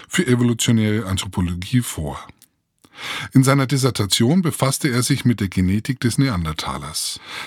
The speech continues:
Seit zweitausendvierzehn ist er Direktor am neuen Max-Planck-Institut in Jena. Mein Kollege Helmut Fink unterhielt sich mit, ähm, Johannes Krause und ich wünsche Ihnen viel Spaß und viel Freude beim Erkenntnisgewinn.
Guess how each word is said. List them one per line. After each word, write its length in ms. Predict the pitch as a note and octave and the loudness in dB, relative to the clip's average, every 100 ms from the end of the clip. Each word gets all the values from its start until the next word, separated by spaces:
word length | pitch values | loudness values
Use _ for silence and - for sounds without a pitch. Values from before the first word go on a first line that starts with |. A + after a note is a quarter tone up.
| - | -2
Seit 260 | - B2 | 0 2
zweitausendvierzehn 880 | - A2 G2+ F2 F2 - D3 - E3+ | 2 0 0 -2 0 4 4 2 0
ist 220 | G#2 - | -2 -2
er 80 | F#2+ | -2
Direktor 500 | F2 E2+ A2 - D3 | -2 -2 0 2 2
am 120 | F#2+ | 2
neuen 260 | G2 G2+ A#2 | 2 2 2
Max-Planck-Institut 1080 | G2 F2+ - A2 C#3+ C3+ - C3 - C3 - | 0 -4 -2 -2 0 0 0 -2 0 -2 0
in 120 | C#3+ | -2
Jena. 420 | A#2+ D#2 C#2+ D2 - _ _ _ _ | 0 -4 -4 -8 -14 _ _ _ _
Mein 360 | G#2+ A2+ A2+ A2 | 4 4 4 2
Kollege 440 | - G#2 G2+ F#2 | 2 2 2 0
Helmut 340 | F2 G2+ F2+ E2 | 2 0 0 2
Fink 420 | D#3 G#3+ G#3+ - | 4 4 0 -6
unterhielt 440 | A#2 G#2+ E2 B2+ D#3+ | -2 0 4 4 4
sich 320 | E3+ D#3 - | 0 0 2
mit, 540 | C#3 C#3 B2+ - - - | 4 2 0 -4 -4 0
ähm, 260 | B2 B2 | 2 2
Johannes 440 | A#2+ A2 A#2+ A#2 - | 2 0 0 -2 -2
Krause 480 | - G2+ A2 A#2 | -2 0 0 0
und 220 | B2 G#2 G2 | 0 -2 -4
ich 180 | F2 | -4
wünsche 240 | F#2+ F#2 - | 0 0 0
Ihnen 360 | F#2 E2+ F2 | -2 0 -2
viel 260 | E2+ - D#3+ | -2 0 0
Spaß 600 | - F2 F2 G2 - - | 0 -2 -2 -2 -4 -6
und 180 | - F2+ | -4 -4
viel 160 | - A#2 | 0 -2
Freude 380 | - E2 E2+ F#2+ | 0 -2 -2 -2
beim 320 | D#2 D#2 E2 | -2 -4 -2
Erkenntnisgewinn. 800 | D3+ - F#2+ E2 D#2 - C#2+ | -2 0 0 -2 -6 -6 -6